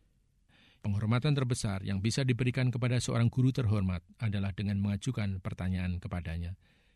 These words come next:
Itu adalah penghormatan tertinggi, terutama pertanyaan yang sulit dan tentang hukum Allah. Itulah yang terjadi di sini. Apakah diperbolehkan? Bukan dalam arti hukum Romawi, tetapi apakah diperbolehkan menurut hukum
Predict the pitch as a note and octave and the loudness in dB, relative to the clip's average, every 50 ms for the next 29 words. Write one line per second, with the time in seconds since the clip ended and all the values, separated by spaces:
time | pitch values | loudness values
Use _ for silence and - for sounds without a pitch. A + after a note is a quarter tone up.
0 | _ _ - A2 B2 B2 A#2+ G#2+ G2+ G2+ G2+ G2 - - F2+ F2 G2 F#2+ F#2+ F#2 | _ _ -4 0 0 2 0 0 0 0 -2 -2 -2 -2 -2 0 0 0 -2 -2
1 | - F#2+ F#2+ F#2 F2 G2 F2+ - - G#2+ G#2 G2+ G2 F#2 F2+ D#2 E2 F#2 _ _ | -2 -2 -4 -2 -2 -4 -6 -4 -2 -2 0 0 0 -2 -4 -8 -10 -12 _ _
2 | _ _ _ _ _ _ _ _ _ - G2+ G2 F#2+ - F#2 F2+ F2+ F#2+ A#2 D3+ | _ _ _ _ _ _ _ _ _ -8 -6 -6 -4 -4 -4 -2 -2 -2 -2 -2
3 | D3+ - - A2 - - F#2+ F#2 F#2+ F#2 G2 G2 F2+ F#2 F#2+ - - B2 B2 B2 | -4 -6 -8 -10 -6 -4 -4 -2 0 0 0 0 0 0 -2 -2 -2 -2 -2 -2
4 | G#2+ A2+ G2+ F#2 F2 G#2+ F#2+ G2 F#2+ F#2 G2 G2+ - G#2+ G2+ - G#2 G2 G2 F#2+ | -2 -2 -2 -2 -2 -2 -2 -2 -2 -2 -2 -2 -2 -2 -2 -2 -4 -6 -6 -8
5 | F#2+ - - _ _ _ _ _ _ _ _ _ _ - F#3+ F#3 B3+ B3 A#3+ A#3+ | -10 -14 -20 _ _ _ _ _ _ _ _ _ _ -4 -2 0 0 0 0 0
6 | G#3 - F3+ C3 - B2 G#2+ A2+ G#2+ G2 G2 - A2+ G#2 G#2 G#2+ A2 - _ _ | 0 -2 -4 -2 -2 -2 -2 -2 -4 -4 -6 -6 -6 -6 -6 -8 -10 -12 _ _
7 | _ _ _ _ _ _ _ _ _ - B2+ C3 - D3 C#3 C3 D3 C3+ C3 B2+ | _ _ _ _ _ _ _ _ _ -2 -2 -2 -2 -4 -4 -2 -4 -2 -2 -2
8 | C#3 C3+ C#3+ C3 A#2+ B2 C3 C3 B2+ G#2 F2 - - - G2 F#2+ F#2 F#2+ G2+ _ | -2 -4 -4 -4 -2 0 0 0 0 -2 -4 -6 -8 -8 -6 -6 -6 -8 -12 _
9 | _ _ - - _ _ _ - A#2 - - A2 A2 G2 A2 A2 A2+ A2+ A2+ - | _ _ -20 -20 _ _ _ -4 -4 -2 0 0 2 2 2 2 0 0 -2 -2
10 | - A2+ G#2+ - _ A#2+ G#2 F#2 A2+ G#2+ - A#2 G#2+ G#2 A2+ G#2+ G#2 A2 C#3+ G#3+ | -2 -4 -4 -2 _ 0 2 2 2 2 2 0 2 2 2 2 2 2 2 2
11 | C4+ A#3 G3 F#3 F#3+ - _ _ _ _ _ _ _ _ - B2+ - B2 A#2 - | 2 2 2 2 0 -4 _ _ _ _ _ _ _ _ -8 -2 0 0 0 0
12 | - C#3 - - B2 A#2 - _ - C3+ B2+ - _ - D#3+ E3 D3 - C3 B2 | -2 -2 0 0 0 0 -2 _ -4 -4 -4 -4 _ -2 -2 -2 0 2 0 0
13 | B2 - - B2 B2 - A#2 A2+ A2 G#2+ F#2+ - B2 B2 D3+ F3 D#3+ F3 F#3 F#3 | 2 0 -4 -4 -2 -2 -2 0 0 -2 -2 -2 -2 -2 4 6 8 8 8 8
14 | F#3+ A3 A3+ - - - C#3+ C3+ B2 - D3+ E3 | 6 4 2 -2 -2 0 0 0 4 4 2 2